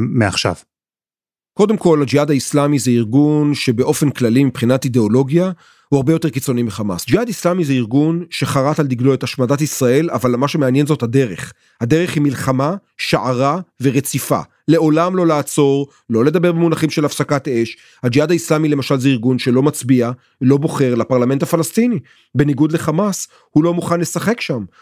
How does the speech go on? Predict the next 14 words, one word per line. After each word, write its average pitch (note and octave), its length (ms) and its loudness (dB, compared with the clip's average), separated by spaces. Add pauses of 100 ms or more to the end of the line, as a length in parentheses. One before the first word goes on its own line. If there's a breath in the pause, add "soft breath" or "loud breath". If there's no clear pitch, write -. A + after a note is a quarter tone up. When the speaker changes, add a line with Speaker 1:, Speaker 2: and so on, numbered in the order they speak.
(140 soft breath)
Speaker 2:
הוא C3+ 100 0
לא D#3 80 4
מוכן E3+ 220 0
לשחק E3 380 -2
ב-, F3 200 2
בכללי C#3 420 0
משחק E3+ 400 -2
שנולדו D#3 680 0
באוסלו. E3 560 -4 (320 soft breath)
בניגוד D#3+ 360 2 (180)
גמור D#3 320 2
לחמאס. A2 540 -6 (600 loud breath)
אז, B2+ 180 0
אבל D#3 220 0